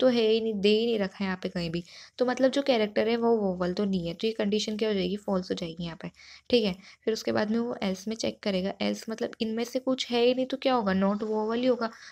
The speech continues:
अगर वोवेल होता तो कैरेक्टर, character is वो, मतलब अगर वोवेल होता, जैसे x की वैल्यू a, e, i, o में से होती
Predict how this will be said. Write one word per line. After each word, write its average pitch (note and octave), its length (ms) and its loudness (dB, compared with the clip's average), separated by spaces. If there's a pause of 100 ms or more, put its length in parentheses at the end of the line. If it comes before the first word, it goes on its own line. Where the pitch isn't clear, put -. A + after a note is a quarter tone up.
(140)
अगर G#3+ 340 4
वोवेल A#3+ 280 4
होता A#3+ 400 2 (340)
तो A#3 80 -4
कैरेक्टर, G#3+ 520 0 (220)
character G#3 400 0
is G#3+ 200 -2
वो, G#3 240 0
मतलब G#3 320 0
अगर G#3+ 260 -2
वोवेल A3 340 -2
होता, G#3+ 180 -6
जैसे G#3+ 380 -6
x - 160 -12
की A#3 120 -4
वैल्यू A3 240 -2
a, - 40 -6
e, A3 400 0
i, G3+ 180 0
o G#3 160 -2
में G#3 100 -2
से G#3+ 140 -6
होती F#3 400 -4